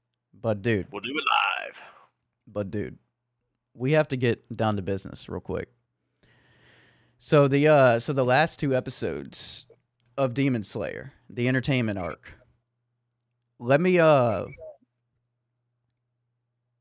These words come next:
Speaker 1: so I was watching this with Icy, right?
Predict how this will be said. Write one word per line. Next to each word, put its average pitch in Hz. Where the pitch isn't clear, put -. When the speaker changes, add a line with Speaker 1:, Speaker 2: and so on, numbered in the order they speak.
Speaker 1:
so 131
I 113
was 151
watching 127
this -
with 107
Icy, 104
right? 90